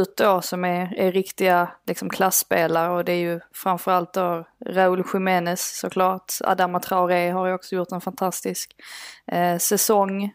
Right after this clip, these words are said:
Eh, de spelar ju fortfarande på samma sätt, eh, och så vidare, men, eh, det verkar inte som att,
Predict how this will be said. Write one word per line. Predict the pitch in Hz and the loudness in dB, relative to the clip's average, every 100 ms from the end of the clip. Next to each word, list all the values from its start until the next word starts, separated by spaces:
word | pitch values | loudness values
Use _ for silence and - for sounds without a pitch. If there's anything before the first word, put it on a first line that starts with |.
| - | -4
Eh, | 185 180 180 185 190 | -2 0 -2 -4 -2
de | 208 202 | 0 0
spelar | - 214 208 196 | 4 6 6 6
ju | 190 202 | 2 2
fortfarande | 220 208 202 196 | -2 0 -2 -2
på | - | -6
samma | - 190 185 185 185 _ _ _ - | -4 -2 0 -2 -4 _ _ _ 0
sätt, | - 240 - - - - | 2 0 -4 -6 -4 2
eh, | 214 202 196 | 4 6 4
och | - 214 - | 2 0 0
så | - 208 | 0 4
vidare, | 208 220 196 185 190 | 6 6 6 4 2
men, | 208 196 196 196 | 4 2 2 2
eh, | 196 196 196 - - _ | 4 4 2 -4 -20 _
det | 208 | 0
verkar | 208 220 - 214 | 2 2 0 0
inte | 240 220 | 2 0
som | 208 196 | 2 2
att, | 196 - - | 0 -2 -8